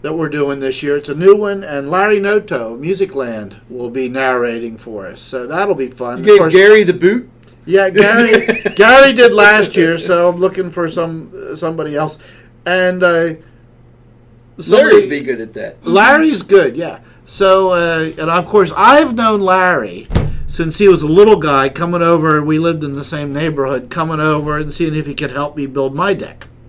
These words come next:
Speaker 1: So,
Speaker 2: <laughs>
Speaker 1: uh, he, he, he was, he was a little, little guy, since, and my wife taught both him and his sister. So, of course, he's at Musicland. Um, we're also going to do, uh, some of the S S O members said, "Can we play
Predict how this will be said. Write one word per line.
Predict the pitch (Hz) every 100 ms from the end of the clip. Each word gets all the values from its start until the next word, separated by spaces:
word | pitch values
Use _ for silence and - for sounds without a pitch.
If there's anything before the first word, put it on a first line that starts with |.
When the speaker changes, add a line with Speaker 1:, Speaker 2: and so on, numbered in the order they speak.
| - - - - - 165
Speaker 1:
So, | 165 185 175 165 226 240 233 -
Speaker 2:
<laughs> | - - - -
Speaker 1:
uh, | 185 190 180
he, | 196
he, | 180 185 233 214
he | 175
was, | 220 180 156
he | 185
was | 214 165
a |
little, | 165 170 160 156
little | 175 170 156
guy, | 135 123 123
since, | - 131 -
and | 143 139
my | 135
wife | 131 160 170 - -
taught | 160 131 131 -
both | 135 131 131
him | 135 135
and | 131 123
his | 117 -
sister. | 123 120 120 110
So, | 131 120
of |
course, | 151 131
he's | 143 117
at | 120
Musicland. | 131 123 127 107 107 107 - - - - -
Um, | - 165 160 156 147 - - - -
we're | 226
also | 233 208
going | 185 185 180 175
to | 165
do, | 165 170 170 160 -
uh, | 151 143
some | 139 170 170
of |
the | 160
S | 160 156
S | 147 135
O | 151 147
members | 147 147 143 139
said, | - 139 135
"Can | 170
we | 214 311
play | 320 220 202 196